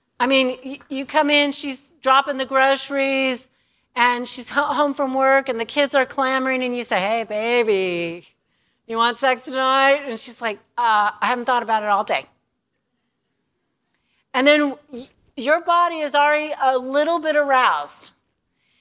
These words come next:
And then the kids are in bed, she's exhausted. And she comes into the moment, and you say, "Is it time?" She's like, "Sure." She's willing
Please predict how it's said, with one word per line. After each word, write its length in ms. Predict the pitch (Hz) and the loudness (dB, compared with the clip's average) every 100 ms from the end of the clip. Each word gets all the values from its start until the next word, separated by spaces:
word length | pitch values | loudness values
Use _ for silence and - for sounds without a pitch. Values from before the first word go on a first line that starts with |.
| _ 247 | _ -4
And 100 | 277 | 0
then 140 | 330 | 2
the 100 | 349 | 0
kids 320 | - 349 330 | -2 -2 0
are 140 | 320 294 | 0 0
in 80 | 262 | 0
bed, 400 | 240 226 226 220 | 2 4 2 -4
she's 220 | 233 226 | -10 -10
exhausted. 760 | 220 226 185 196 - 185 180 - _ _ _ _ _ _ _ _ _ _ _ _ - | -4 0 2 0 -2 -4 -4 -10 _ _ _ _ _ _ _ _ _ _ _ _ -12
And 140 | 226 | -6
she 260 | 214 - 294 | -2 -2 -2
comes 360 | 294 320 302 302 | 0 0 0 -4
into 180 | 285 277 | -4 -4
the 80 | |
moment, 560 | 302 233 202 190 214 - _ _ _ _ - | 0 2 0 -2 -8 -12 _ _ _ _ -6
and 160 | 247 | -2
you 80 | 269 | -2
say, 380 | 262 254 240 240 _ _ _ _ _ | 0 2 2 0 _ _ _ _ _
"Is 140 | 208 208 | -14 -8
it 160 | 254 | -8
time?" 680 | 254 254 294 320 339 359 349 - _ _ _ _ _ | -2 0 2 4 2 0 -4 -6 _ _ _ _ _
She's 240 | - - | -12 -6
like, 140 | 247 240 | -6 -4
"Sure." 500 | - 381 427 - - _ _ | -2 0 0 -2 -8 _ _
She's 320 | - 320 269 | -4 0 0
willing 1000 | 247 226 294 320 330 262 190 165 175 226 | -2 -8 -2 2 2 2 -4 -8 -12 -18